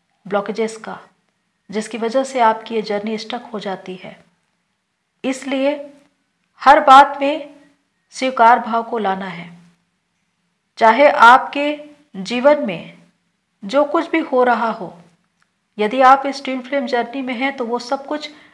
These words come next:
डिवाइनल plan के तहत ही हो रहा है, आपकी अवेकनिंग के लिए ही हो रहा है। और इस बात को यदि आप स्वीकार करते हैं, तभी इस जर्नी में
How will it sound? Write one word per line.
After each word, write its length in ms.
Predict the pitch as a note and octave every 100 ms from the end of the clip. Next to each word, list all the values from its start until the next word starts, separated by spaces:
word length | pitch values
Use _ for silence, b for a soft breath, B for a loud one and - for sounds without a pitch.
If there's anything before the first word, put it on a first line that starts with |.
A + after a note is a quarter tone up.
| -
डिवाइनल 400 | G#3+ A3 A3 B3
plan 300 | A3+ A3+ A3+
के 120 | A#3
तहत 380 | A3+ G#3 A#3 B3+
ही 40 |
हो 220 | B3+ A3+ G#3+
रहा 240 | G3 F#3+
है, 360 | - F#3 F3 _ -
आपकी 340 | G3+ A3 - B3
अवेकनिंग 560 | - A3 A3+ A3+ A#3+
के 120 | A#3+ A#3
लिए 160 | A#3+
ही 120 | A3+
हो 220 | B3 A3+ G#3
रहा 220 | F3+ E3+
है। 240 | E3+ E3 B B B
और 120 | G3+
इस 140 | A3+ G3+
बात 360 | A3+ B3+ -
को 360 | C4+ C4+ C#4+ - - _ _ _ _ _ G#3
यदि 280 | A3+ B3+
आप 140 | A#3+ A#3
स्वीकार 540 | A#3 G#3+ - F#3+ B3
करते 360 | - C#4 C#4 C4+
हैं, 320 | C4+ C#4 - _ _ _ _ _ _ -
तभी 320 | A3+ A3+ C#4+
इस 400 | C#4 A#3 A3+ -
जर्नी 380 | G3 G#3+ G#3+ B3
में 300 | A3+ B3